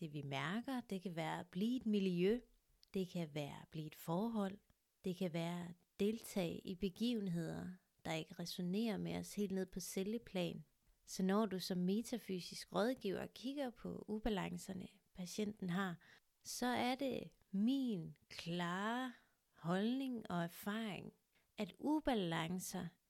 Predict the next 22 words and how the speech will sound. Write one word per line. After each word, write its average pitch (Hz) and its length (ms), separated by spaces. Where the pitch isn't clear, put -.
indtræffer, 254 920
når 226 260
vi 185 100
går 220 380
med 180 140
noget, 175 540
der - 80
ikke 185 280
er 190 40
til - 220
os. 175 400
Det 226 140
kan 196 180
være 190 160
arbejdet, 190 840
der 196 60
er 170 60
for - 160
stressende. 185 720
Det 196 100
kan 180 240
være 160 280